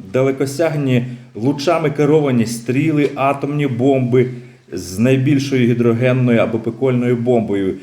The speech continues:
якою може, можна відірвати кусок землі,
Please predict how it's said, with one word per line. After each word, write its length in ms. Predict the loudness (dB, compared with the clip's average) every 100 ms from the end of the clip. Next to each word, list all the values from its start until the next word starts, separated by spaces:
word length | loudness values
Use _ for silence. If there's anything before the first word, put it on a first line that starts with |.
| -12 -8
якою 300 | -2 0 2
може, 420 | 2 2 2 0 0
можна 720 | -2 0 2 0 0 0 0 -6 -14
відірвати 960 | -4 -2 0 2 2 2 2 2 2 0 -8 -10
кусок 420 | -8 -4 -2 -2 -4
землі, 460 | -2 -2 0 -2